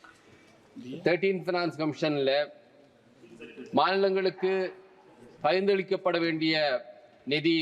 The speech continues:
முப்பத்தி ரெண்டு விழுக்காடு என்று முடிவு செய்யப்பட்டது. அதிலே முப்பத்தி ஒண்ணு புள்ளி ஒன்பது விழுக்காடு தான் மாநிலங்களுக்கு கொடுக்கப்பட்டது.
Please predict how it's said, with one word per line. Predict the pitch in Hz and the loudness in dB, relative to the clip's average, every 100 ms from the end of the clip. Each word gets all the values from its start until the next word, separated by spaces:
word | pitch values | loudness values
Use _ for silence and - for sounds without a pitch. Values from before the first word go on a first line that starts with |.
| 160 139 | 0 -4
முப்பத்தி | 139 175 175 147 | -2 -2 -2 0
ரெண்டு | 143 147 | 0 0
விழுக்காடு | 139 143 - 143 139 | 0 0 0 0 0
என்று | 127 127 | -2 -4
முடிவு | 123 120 117 | -4 -4 -2
செய்யப்பட்டது. | 120 110 107 113 101 92 - _ - - - - - - - - - - - 156 | -2 -2 -4 -4 -4 -6 -10 _ -20 -20 -20 -20 -20 -20 -20 -20 -20 -20 -4 0
அதிலே | 165 175 190 185 156 | 2 2 0 -2 -4
முப்பத்தி | 160 202 196 196 190 170 | -4 -6 0 2 2 0
ஒண்ணு | 170 180 180 | 0 -2 0
புள்ளி | 165 165 143 | 0 0 0
ஒன்பது | 151 165 160 143 113 - 127 | 0 0 0 0 -2 -4 -2
விழுக்காடு | 160 160 156 143 135 | -2 0 0 0 0
தான் | 135 151 - - - - - 139 | -2 -2 -10 -20 -20 -20 -4 -2
மாநிலங்களுக்கு | 156 147 135 120 147 - | 0 -2 -4 -4 -8 -4
கொடுக்கப்பட்டது. | 135 - - 113 - 98 | -4 -2 0 0 -2 -4